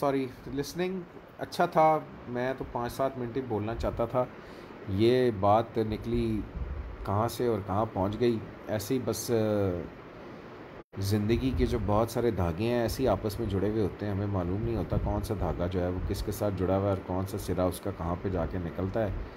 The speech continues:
इसी तरह जब आप, अ, बग़ैर सोचे समझे, बग़ैर कोई, अ, plan बनाए बोलना शुरू करते हैं तो फिर इस तरह धागे जो हैं वो जुड़ते जाते हैं और आप, अ,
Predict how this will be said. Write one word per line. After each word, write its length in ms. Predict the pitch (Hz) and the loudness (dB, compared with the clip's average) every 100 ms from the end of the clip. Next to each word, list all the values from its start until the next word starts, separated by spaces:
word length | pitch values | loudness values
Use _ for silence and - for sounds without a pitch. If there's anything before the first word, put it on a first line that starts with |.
| - - - - | -8 -8 -8 -6
इसी 160 | 107 131 | -2 0
तरह 240 | 120 120 | 2 2
जब 200 | 123 113 | 4 4
आप, 200 | 110 113 | 4 4
अ, 160 | - 113 113 113 117 113 - | 0 2 4 4 4 2 0
बग़ैर 280 | 101 95 107 | -2 2 2
सोचे 340 | 107 110 101 | 0 -2 -2
समझे, 600 | 110 107 101 110 117 131 - - - - - - - | -2 -2 -2 2 2 0 -4 -10 -12 -14 -14 -14 -8
बग़ैर 800 | 95 _ 104 110 120 120 117 113 - | -8 _ 4 4 4 4 2 2 2
कोई, 340 | 110 113 120 | 2 2 2
अ, 380 | 107 - - - 101 98 98 95 95 90 90 | -2 -8 -12 -4 -2 0 0 2 0 -2 -4
plan 360 | 110 107 113 113 | -2 0 0 0
बनाए 380 | 107 101 107 120 | 0 2 2 0
बोलना 440 | 107 98 98 110 | -2 0 2 0
शुरू 200 | 110 117 | 0 -2
करते 320 | 113 95 - | -2 -4 -2
हैं 120 | 110 | -2
तो 80 | 110 | -2
फिर 160 | 113 104 | -2 -4
इस 120 | 98 | -2
तरह 160 | 110 107 | -2 0
धागे 320 | 98 87 95 | 0 2 0
जो 120 | 95 | 2
हैं 100 | 95 | 0
वो 140 | 98 | 0
जुड़ते 320 | 98 95 90 101 | 0 0 0 2
जाते 300 | 101 87 104 | 2 2 0
हैं 60 | |
और 80 | 98 | 2
आप, 180 | 92 101 | 2 0
अ, 200 | - | -4